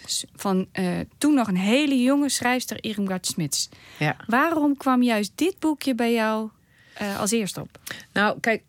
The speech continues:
Speaker 2: eh, eh, mijn allereerste boekje, boekje was Okkie en de Pepernoot. Maar dat, eh, waren bijna geen tekst en dat was meer plaatjes kijken. En, ehm, eh, maar dat was mijn eerste boekboekje.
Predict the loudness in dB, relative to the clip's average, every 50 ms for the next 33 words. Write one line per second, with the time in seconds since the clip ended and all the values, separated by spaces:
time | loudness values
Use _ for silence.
0 | _ -16 -14 -14 -14 -10 -6 -4 -2 -2 0 -2 -2 -2 -2 0 0 0 0 0
1 | 2 2 2 2 2 2 0 0 -2 -2 -4 -4 -2 0 0 -2 0 -2 -2 -2
2 | -2 -2 -2 -2 -2 -2 0 0 0 0 0 0 -2 -6 -10 _ _ -4 -4 -2
3 | -2 -2 -2 -2 -2 -2 0 0 0 0 0 -2 0 0 0 -2 -4 -4 -2 -2
4 | 0 0 0 2 0 0 -2 -4 -6 -4 -2 0 0 0 -2 -2 -6 -8 -12 -10
5 | -8 -4 -2 0 0 2 2 2 0 0 -4 -10 -20 -20 _ -20 -20 -20 -20 _
6 | -16 -12 -12 -12 -10 -8 -2 0 2 2 4 4 2 2 2 2 0 0 2 0
7 | 0 0 -2 -4 -8 -6 -4 -2 0 2 2 0 0 -2 -4 -4 -4 -2 -2 -2
8 | -2 0 0 -2 0 0 0 0 2 0 0 -2 -4 -6 -4 -2 -2 -2 -2 -2
9 | -2 -4 -4 -4 -4 -4 -2 0 0 0 0 0 0 -2 -2 -4 -6 -8 -14 -20
10 | -20 -20 -20 -20 -20 -20 _ _ _ -8 -4 -4 -2 0 0 2 2 2 0 0
11 | 0 2 2 2 2 0 0 -2 -2 -4 -2 -2 -2 -2 -2 -4 -4 -6 -6 -6